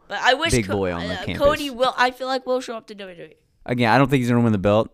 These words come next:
Speaker 2: I like
Speaker 1: No.
Speaker 2: your myth.
Speaker 1: That would be a night. No, it's not myth. It's called booking.
Speaker 2: So you booked it?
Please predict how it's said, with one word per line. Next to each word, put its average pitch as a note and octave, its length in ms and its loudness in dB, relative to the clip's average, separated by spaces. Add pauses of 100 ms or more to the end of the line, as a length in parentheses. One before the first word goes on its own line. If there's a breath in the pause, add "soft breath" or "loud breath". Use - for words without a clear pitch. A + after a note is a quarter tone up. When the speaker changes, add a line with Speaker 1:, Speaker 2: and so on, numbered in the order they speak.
Speaker 2:
I G2+ 60 -4
like G2 160 -2
Speaker 1:
No. - 100 -6
Speaker 2:
your G2+ 220 -6 (200)
myth. G#2 460 -2 (160)
Speaker 1:
That G#3 100 -2
would B3 120 0
be C4 120 2
a B3+ 60 2
night. C4 260 0 (100)
No, A#3+ 200 4 (100)
it's E3+ 180 -14
not B3 240 2
myth. E4 400 6 (320)
It's - 220 -16
called G3 560 -2 (340)
booking. G#3+ 800 0 (560)
Speaker 2:
So - 160 -6
you G#2 220 0
booked G#2 240 2
it? D3+ 160 -2